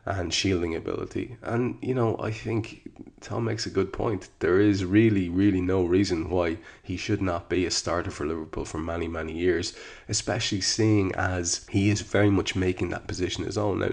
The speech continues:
who knows what's gonna be the case with Jordan Henderson? The injury situation with him is so murky and weird and odd and quiet and,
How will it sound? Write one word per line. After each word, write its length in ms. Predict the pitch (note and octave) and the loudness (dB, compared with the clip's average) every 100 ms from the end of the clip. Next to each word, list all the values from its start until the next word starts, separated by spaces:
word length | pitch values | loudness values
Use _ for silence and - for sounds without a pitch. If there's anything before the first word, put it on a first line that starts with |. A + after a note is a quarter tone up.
| - | -2
who 140 | G#2+ C3+ | 0 2
knows 380 | B2+ A#2+ - | 2 2 0
what's 140 | F2+ - | -4 -4
gonna 180 | E2+ E2 | -4 -2
be 100 | D#2+ | -4
the 80 | |
case 340 | - E2+ F2 - | -6 -6 -6 -4
with 240 | - - | -6 -6
Jordan 340 | - D#2 D#2 D#2 | -6 -4 -4 -6
Henderson? 440 | D#2+ F2+ - D#2 - | -6 -6 -6 -8 -8
The 320 | - G2+ F#2 - | 0 2 2 2
injury 580 | A2 G2+ G2 F#2 E2+ | 2 4 2 2 -2
situation 540 | - D#2+ F2+ E2+ E2+ E2+ | -6 -4 -2 -2 0 -2
with 100 | D#2+ | -2
him 260 | F2+ F2 | -2 -2
is 320 | E2 D#2 - - - - - - - | -2 -4 -6 -10 -20 -20 -20 -20 -16
so 360 | - - - | -10 -8 -4
murky 640 | A2+ F#2 F#2+ G#2 A2 G2 F2+ | 0 2 4 2 2 0 0
and 140 | F2 | 0
weird 340 | F#2 F#2+ F#2 | 2 2 2
and 140 | F2+ E2+ | -2 -4
odd 400 | - F2+ F2+ E2+ | -2 0 0 -2
and 240 | E2 F2 | -6 -8
quiet 580 | - - E2+ F2 F2 F#2 | -12 -4 -2 0 -2 -4
and, 220 | E2+ E2 | -8 -10